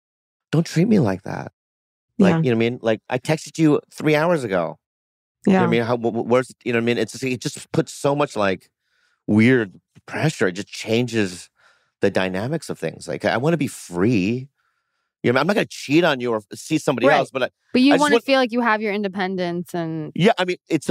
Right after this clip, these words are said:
Speaker 1: funny because the last three months since we've broken up, ev-, like,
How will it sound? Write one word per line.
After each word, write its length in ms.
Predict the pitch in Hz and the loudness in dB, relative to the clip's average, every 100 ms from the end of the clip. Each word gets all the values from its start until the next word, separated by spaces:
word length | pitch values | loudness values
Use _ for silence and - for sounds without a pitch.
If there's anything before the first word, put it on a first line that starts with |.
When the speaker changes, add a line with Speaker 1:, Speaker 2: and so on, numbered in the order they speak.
| - | 0
Speaker 1:
funny 220 | 190 165 | 0 0
because 280 | 117 135 107 | -2 -2 -2
the 220 | 139 127 127 | -2 0 0
last 560 | 123 143 175 - - - - | 0 -2 -2 -6 -16 -18 -4
three 180 | 143 139 | 0 2
months 260 | 123 110 | 0 -2
since 140 | 104 113 | -10 -10
we've 140 | 98 | -2
broken 220 | 110 117 | -2 0
up, 160 | 127 107 _ _ _ - | -2 -4 _ _ _ -2
ev-, 160 | 135 147 | 0 2
like, 200 | 127 | -2